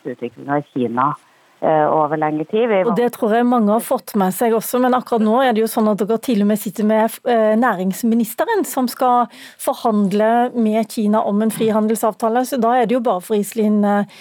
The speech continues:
Speaker 2: Nybø å si tusen takk, men, eh, vi anerkjenner ikke denne måten dere opptrer på i Hongkong.
Speaker 1: Ja, og det jeg antar at, eh, at både Iselin Nybø og regjeringen skal drøfte disse spørsmålene fremover. Det er så klart det hva Venstre mener her. Jeg er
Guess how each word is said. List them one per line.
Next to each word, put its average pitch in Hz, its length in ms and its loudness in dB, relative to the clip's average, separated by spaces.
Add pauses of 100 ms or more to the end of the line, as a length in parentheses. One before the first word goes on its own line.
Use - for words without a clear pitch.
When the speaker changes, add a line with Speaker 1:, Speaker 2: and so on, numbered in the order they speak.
(180)
Speaker 2:
Nybø 220 480 2
å 220 100 0
si 220 320 0
tusen 233 280 -2
takk, 240 260 -4
men, 233 280 2
eh, 214 280 4
vi 202 460 2
anerkjenner 196 580 -2
ikke 233 240 -6
denne 196 200 0
måten 190 320 -2
dere 185 220 0
opptrer 185 300 -6
på 202 200 -4
i 202 80 0
Hongkong. 202 360 -4 (1200)
Speaker 1:
Ja, 254 200 0
og 226 100 -6
det 233 80 0
jeg 214 260 2
antar 190 320 -2
at, 226 200 -8
eh, 196 400 0
at 190 80 -6 (100)
både 175 240 -2
Iselin 175 280 -14
Nybø 160 220 -8
og 190 300 0
regjeringen 160 480 -4
skal 170 160 -14 (100)
drøfte 175 340 -12
disse 156 240 -14 (100)
spørsmålene 151 440 0
fremover. 165 460 2
Det 170 80 2
er 165 360 2
så 196 160 0
klart 165 280 -2
det 156 180 0
hva 160 200 0 (440)
Venstre 147 320 -2
mener 165 280 2
her. 135 160 4
Jeg 180 320 4
er 196 60 -2